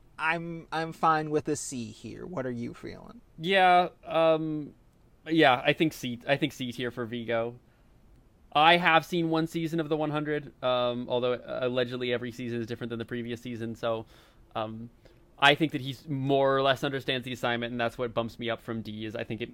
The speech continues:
Speaker 2: it makes sense for the world.
Speaker 1: All right, Reggie,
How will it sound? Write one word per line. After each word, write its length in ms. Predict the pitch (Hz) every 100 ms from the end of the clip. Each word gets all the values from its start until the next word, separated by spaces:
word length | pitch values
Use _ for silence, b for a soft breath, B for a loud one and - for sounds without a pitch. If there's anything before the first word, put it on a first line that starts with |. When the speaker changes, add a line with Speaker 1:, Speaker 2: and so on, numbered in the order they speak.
| -
Speaker 2:
it 80 | 120
makes 160 | 113
sense 180 | - 110
for 80 | -
the 80 | 110
world. 300 | 107 107 104 _ _ _ _ _ -
Speaker 1:
All 80 |
right, 260 | 170 202 180 -
Reggie, 580 | 135 180 180 170 185